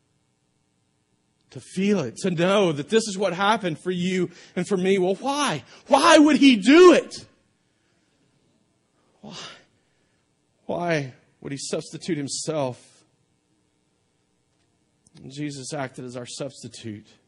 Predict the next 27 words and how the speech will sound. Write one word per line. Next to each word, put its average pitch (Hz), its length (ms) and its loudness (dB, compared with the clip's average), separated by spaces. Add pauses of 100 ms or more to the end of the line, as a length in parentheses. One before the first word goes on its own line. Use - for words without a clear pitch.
(1000)
because 139 260 -6
our 143 120 -4
lives 139 560 -4
have 123 200 -20
been 123 260 -8
ravaged 127 760 -8
by 120 260 -8
sin. 107 560 -14 (1600)
You - 60 -16
see, 185 200 -10
here's 202 200 -12
the 170 100 -14
reality. 151 680 -12 (720)
Here's, 220 280 -8 (140)
here's 233 200 -4
what 214 180 -4
you 208 180 -4
and 202 80 0
I 208 180 -2
don't 185 240 -2
like 202 320 -4
to 220 120 -6
admit 202 260 -2
about 190 240 -4
ourselves, 160 500 -6
but 170 240 -6
we 196 380 -8